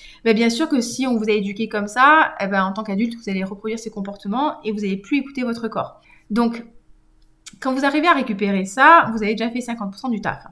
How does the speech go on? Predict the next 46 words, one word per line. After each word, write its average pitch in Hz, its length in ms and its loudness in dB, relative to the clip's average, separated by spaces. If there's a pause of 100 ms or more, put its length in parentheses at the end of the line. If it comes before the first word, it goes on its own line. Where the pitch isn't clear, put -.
(140)
parce - 140 -12
que 190 380 -4
c'est 190 180 -6
vraiment 202 280 -2
la 202 140 0
base 196 300 -2
de 196 60 -8
la 175 140 -2
base 240 320 2 (140)
et 208 120 -2
c'est 208 160 -6
facile, 247 520 0 (360)
euh, 196 80 -8
ça 185 160 -10
coûte - 180 -12
pas 202 140 -4
cher, 254 400 0 (280)
euh, 190 280 -6
et 208 100 -2
c'est 240 160 -2
utilisable 226 400 -2
partout 247 580 -2
quand 220 140 -6
vous 208 120 -4
partez, 208 400 -2
hein. 180 140 -4
Je 196 40 -4
veux 180 60 -8
dire, 208 200 -8
euh, 165 140 -4 (100)
écoutez - 260 -8
sa 196 160 -4
faim, 226 400 -2
sa 208 80 -16
satiété, 185 520 -6 (520)
ça - 140 -6
devrait 202 200 0
être 233 120 -6
naturel, 208 480 -4
ça 240 80 -10
devrait 202 160 -8
être - 140 -14
facile 240 500 -6
et 208 60 -12
ça 202 100 -8
demande 190 300 -4